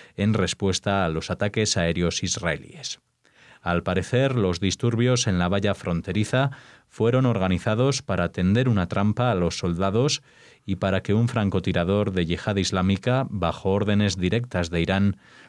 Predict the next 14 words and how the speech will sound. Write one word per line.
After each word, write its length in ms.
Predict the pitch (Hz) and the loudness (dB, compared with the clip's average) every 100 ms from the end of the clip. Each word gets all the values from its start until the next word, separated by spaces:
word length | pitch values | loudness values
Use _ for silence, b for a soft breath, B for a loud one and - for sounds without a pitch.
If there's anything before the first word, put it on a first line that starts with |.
| B | B
disparara 640 | 90 90 - 98 110 110 104 | -2 0 0 0 2 2 2
a 40 | |
los 200 | 120 123 | 0 0
soldados 640 | 92 87 90 92 101 - | 0 0 0 0 0 -2
como 340 | - 90 82 82 | -8 -6 -4 -2
venganza 600 | 85 87 98 98 110 104 | -2 0 0 -2 -2 -2
por 240 | 92 85 | -2 -2
los 240 | 85 82 98 | 0 -2 -2
incidentes 800 | 90 98 92 95 - 98 95 - B B B - | -2 -2 0 0 0 0 -2 -6 B B B -8
del 300 | 85 85 82 | -4 -2 0
día 180 | 101 95 | 0 0
anterior 420 | 90 82 85 82 | -2 -2 0 0
en 140 | 78 | 0
Siria. 420 | - - - - | -4 -8 -16 -20